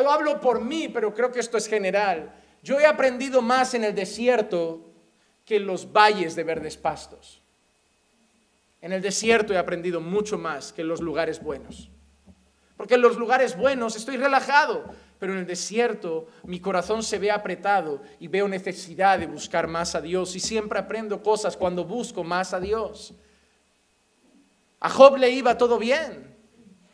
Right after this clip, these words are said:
pero Job aprendió mucho cuando le fue todo mal. No fue por su pecado. Dios estaba contento con Job. Aparentemente nada, ningún motivo había para que Job pasara por eso.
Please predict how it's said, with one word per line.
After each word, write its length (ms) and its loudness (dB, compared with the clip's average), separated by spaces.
pero 160 0
Job 220 4
aprendió 360 4
mucho 380 0
cuando 220 2
le 80 0
fue 180 2
todo 320 0
mal. 420 -4
No 140 4
fue 260 8
por 220 2
su 200 -6
pecado. 640 2
Dios 240 4
estaba 480 6
contento 520 2
con 140 -4
Job. 400 -6
Aparentemente 840 6
nada, 540 6
ningún 420 -2
motivo 500 4
había 400 2
para 220 0
que 80 -4
Job 220 -2
pasara 380 0
por 140 0
eso. 300 -4